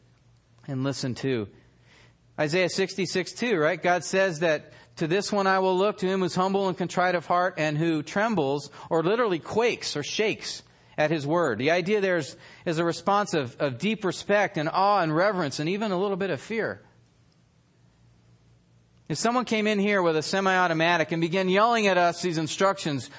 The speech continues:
how do you think you'd respond? Would you, would he have caught your attention? Would you be hanging on his every word? Believe me, you would.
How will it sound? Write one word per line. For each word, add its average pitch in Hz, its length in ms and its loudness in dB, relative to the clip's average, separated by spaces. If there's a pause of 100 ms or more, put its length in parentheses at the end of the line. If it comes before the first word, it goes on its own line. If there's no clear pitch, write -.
(140)
how 262 200 -2
do 359 80 0
you 247 80 0
think 190 280 -4
you'd 156 140 -2
respond? 143 440 0
Would 214 140 -2
you, 311 240 -2 (260)
would 208 140 -4
he 269 80 -2
have 262 100 -8
caught 233 180 0
your 214 100 0
attention? 202 520 -4 (760)
Would 156 160 -4
you 220 100 -2
be 240 140 -2
hanging 214 380 0
on 170 120 0
his 160 160 -2
every 165 240 0
word? 165 340 0 (1600)
Believe 160 340 -2
me, 117 140 -2
you 123 180 -2
would. 123 340 0